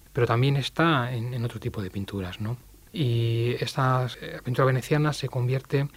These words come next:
en fuente de la forma de pintar las grandes narraciones bíblicas en, en Europa. Se genera en estas iglesias venecianas una manera de narrar escenográficamente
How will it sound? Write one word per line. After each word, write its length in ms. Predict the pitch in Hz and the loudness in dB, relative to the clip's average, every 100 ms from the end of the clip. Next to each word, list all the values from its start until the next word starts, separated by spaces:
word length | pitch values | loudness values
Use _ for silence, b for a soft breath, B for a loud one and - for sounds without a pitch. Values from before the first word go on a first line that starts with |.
| - | -8
en 360 | 156 120 120 113 | 0 2 2 0
fuente 840 | - 151 156 147 147 147 156 151 | 2 6 6 4 2 4 2 0
de 540 | 165 131 117 120 117 | 0 0 2 0 0
la 140 | 117 110 | -2 -6
forma 720 | - 160 147 135 127 127 120 | 2 4 4 4 2 0 -4
de 220 | 123 110 | -6 -4
pintar 500 | 117 117 - 131 139 - B B - | -2 0 4 4 4 -4 B B -2
las 180 | 123 | 0
grandes 380 | 117 131 135 131 | 2 4 4 4
narraciones 680 | 127 117 113 - 135 131 110 | 2 2 0 0 2 2 4
bíblicas 760 | 147 139 127 - 120 113 - | 4 4 -2 -4 -4 -4 -6
en, 220 | 107 101 131 | -6 -6 -4
en 180 | 131 | -2
Europa. 480 | 104 101 95 92 90 B B B B | -2 -2 -6 -6 -10 B B B B
Se 220 | - 131 | -4 -2
genera 760 | - 123 135 156 147 143 139 156 | 0 0 2 2 2 2 0 -4
en 160 | 160 143 | -6 -6
estas 220 | 123 147 | -4 -2
iglesias 480 | 123 127 139 139 127 | 0 0 0 0 0
venecianas 600 | 117 113 - 147 156 - | 0 -2 0 2 2 0
una 140 | 135 | 0
manera 420 | 123 123 127 127 120 B B B B B - | 2 2 2 0 -2 B B B B B -8
de 100 | 120 | -4
narrar 460 | 113 110 135 143 131 - | 0 4 6 6 4 -2
escenográficamente 1300 | 113 - 127 113 95 - 135 117 120 127 - 110 | -6 -2 -2 0 -2 0 2 4 2 2 0 -4